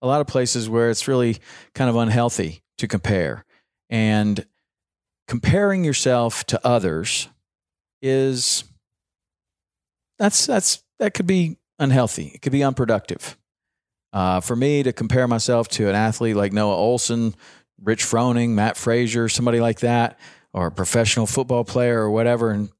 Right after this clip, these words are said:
say, "Wow, they, look how much they can deadlift. Look how much they can,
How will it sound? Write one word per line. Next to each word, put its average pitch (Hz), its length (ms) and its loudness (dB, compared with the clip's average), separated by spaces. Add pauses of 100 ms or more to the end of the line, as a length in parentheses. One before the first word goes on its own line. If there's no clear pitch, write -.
say, 107 340 2
"Wow, 98 380 -2
they, 98 140 0
look 120 180 0
how - 80 2
much 123 180 2
they 117 120 2
can 98 180 -4
deadlift. 104 400 0
Look 117 140 -2
how 143 80 2
much 120 180 0
they 113 140 0
can, 95 240 -2